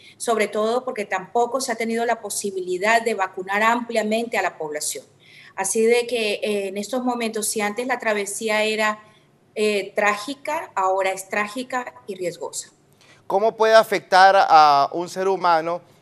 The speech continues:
Speaker 2: eh, que en condiciones tan precarias como las que tiene que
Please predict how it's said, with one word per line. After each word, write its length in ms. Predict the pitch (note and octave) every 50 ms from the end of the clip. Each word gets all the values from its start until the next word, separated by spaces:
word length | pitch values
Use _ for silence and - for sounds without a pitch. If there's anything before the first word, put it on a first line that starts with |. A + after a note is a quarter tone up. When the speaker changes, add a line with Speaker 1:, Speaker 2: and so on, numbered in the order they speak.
| _ _ _ _ -
Speaker 2:
eh, 560 | C3 C3+ C3 C3 C3 B2+ B2 B2 A#2+ A#2+ - _ _ _ _ _ _ _ _ _ _ _
que 680 | - D3+ D3 D3 D3+ D3+ D#3 D#3+ E3 D3+ - _ _ _ _ _ _ _ _ -
en 300 | C3 C3+ C#3 C3 C3 C3
condiciones 1120 | - - C#3+ C#3+ C#3 C3 C#3+ C3+ - - E3+ E3 E3 E3+ F#3+ F#3+ F3 - - - - - - - _ - _ _ _ _ _ _ -
tan 260 | - C#3+ C3+ C#3 C3
precarias 760 | - C#3 C3 B2 - - D#3+ D#3 D3+ D3+ D#3+ D#3+ D#3 - -
como 280 | - C#3 B2+ B2 B2
las 140 | A#2 A#2 A2+
que 120 | - C#3 -
tiene 380 | - C3+ C#3 C#3 C#3+ D3+ C#3+
que 260 | - D#3 D3+ D3 C#3+